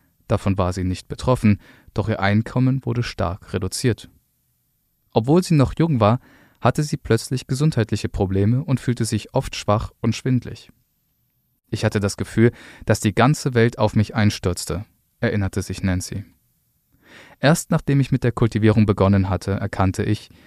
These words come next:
dass Segen und Vergeltung mit der Einstellung zum Dafa zusammenhängen und dass Sünden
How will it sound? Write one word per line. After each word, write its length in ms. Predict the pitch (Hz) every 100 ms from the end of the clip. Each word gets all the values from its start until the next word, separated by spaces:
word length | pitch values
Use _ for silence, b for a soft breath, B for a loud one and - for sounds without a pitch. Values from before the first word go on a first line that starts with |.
| b b
dass 260 | - 95 -
Segen 340 | 101 107 139
und 120 | 131 -
Vergeltung 680 | 110 95 92 107 127 139
mit 240 | 131 - -
der 120 | -
Einstellung 520 | 107 113 - 104 107
zum 180 | - 110
Dafa 360 | 127 123 92 -
zusammenhängen 720 | 98 107 104 98 104 107 113 b b b
und 200 | b 135
dass 200 | 131 -
Sünden 460 | - 165 - -